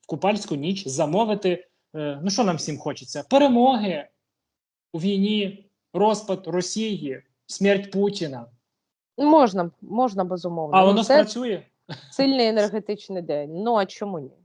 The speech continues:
Speaker 2: Як мінімум, ми, е, з-, е, додамо ту крапельку в ту чашечку, знаєте, яка, <laughs> яка п-, п-, наповнюється
Speaker 1: По чуть-чуть.
Speaker 2: потроху. Да, хоч по чуть-чуть, да. Дійсно, і все одно ви в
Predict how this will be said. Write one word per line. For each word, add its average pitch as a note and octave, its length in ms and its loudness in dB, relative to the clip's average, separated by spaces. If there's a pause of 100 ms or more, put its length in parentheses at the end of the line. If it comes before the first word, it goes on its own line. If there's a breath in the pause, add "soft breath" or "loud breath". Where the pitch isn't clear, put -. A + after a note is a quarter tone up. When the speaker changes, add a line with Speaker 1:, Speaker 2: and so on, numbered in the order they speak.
(160)
Speaker 2:
Як F3+ 220 -2
мінімум, A#3 400 -2
ми, A3+ 200 -2 (140)
е, E3 80 -2 (340)
з-, F3 260 -10
е, F3+ 200 0
додамо G3 580 0
ту - 140 -6
крапельку F#3 640 2
в - 140 -18
ту E3+ 120 -14
чашечку, - 640 -6
знаєте, F3 440 -8
яка, D#3 360 -4 (220)
<laughs> F#4 260 0
яка A3+ 560 0 (120)
п-, A3 100 -10 (120)
п-, G#3+ 120 -10 (480 loud breath)
наповнюється D4+ 640 4
Speaker 1:
По G3+ 60 4
чуть-чуть. G3+ 280 2
Speaker 2:
потроху. B3 560 -4
Да, B3 220 4
хоч C4+ 160 -8 (100)
по D4+ 120 -8
чуть-чуть, F3 540 -14
да. A3 240 2 (380 loud breath)
Дійсно, G#3+ 360 -6
і A#3 60 -2
все E4+ 280 -4
одно B3 260 -4
ви G#3+ 160 -10
в D4+ 40 -12